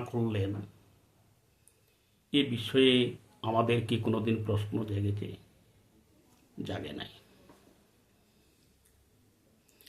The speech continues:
এই ভাগবতম বা এই ভগবত গীতা পূর্বে কোথায় ছিল,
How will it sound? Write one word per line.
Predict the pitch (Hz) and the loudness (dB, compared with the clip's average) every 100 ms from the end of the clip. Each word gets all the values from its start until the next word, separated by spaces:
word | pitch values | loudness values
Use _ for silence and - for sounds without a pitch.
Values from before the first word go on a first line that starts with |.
| - _ _ _ _ - | -20 _ _ _ _ 2
এই | 185 214 - | 6 6 2
ভাগবতম | 107 104 - 147 117 104 - - - - 107 | -4 -2 2 2 4 0 -2 -12 -16 -6 -2
বা | 139 - | -2 4
এই | 202 165 101 | 4 4 2
ভগবত | 120 147 139 - - | 4 6 6 4 -6
গীতা | 107 104 107 - - - _ _ _ _ _ _ _ _ _ - _ - | -2 -2 -2 -8 -14 -20 _ _ _ _ _ _ _ _ _ -20 _ 2
পূর্বে | 139 127 143 156 160 - - | 4 8 10 10 6 -4 -4
কোথায় | 156 160 151 147 | 0 8 6 6
ছিল, | 120 117 117 | 0 2 2